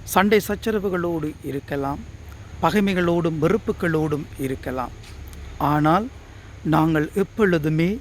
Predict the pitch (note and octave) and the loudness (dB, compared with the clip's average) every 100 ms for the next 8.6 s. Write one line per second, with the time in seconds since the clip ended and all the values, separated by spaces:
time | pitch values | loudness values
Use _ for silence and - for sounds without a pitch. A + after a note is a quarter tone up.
0 | - - F#3 A3+ A3+ A3+ G#3+ G#3 - D3+ | -6 2 4 4 4 4 4 0 -4 -2
1 | D3+ C#3+ C3 B2+ D3+ F3+ C4 - - B3 | 0 0 -2 0 2 4 2 0 0 0
2 | B3 - - - - - G#3 - G3+ - | 0 -8 -16 -14 -6 0 0 0 -8 -8
3 | - D#3+ C#3 C#3 C3+ - - - - - | -8 -2 0 0 0 -4 -14 -18 -18 -16
4 | - C#3 D#3 F3 F#3 F#3+ G#3 - C#3 C3+ | -2 2 4 6 4 2 -4 -6 -2 0
5 | C#3+ D3 C#3 D3+ - - - D3+ D#3 C#3+ | 0 0 -2 -4 -12 -18 -8 -4 -2 0
6 | C3+ C3 B2 A#2+ A#2 - - - - - | -2 -2 -6 -6 -6 -8 -14 -20 -20 -20
7 | - - - - - - - F#3+ G3+ G#3 | -20 -20 -20 -20 -20 -2 4 6 6 4
8 | G3+ - E3+ D3+ D3+ D3 | 0 -2 -2 -2 -2 -2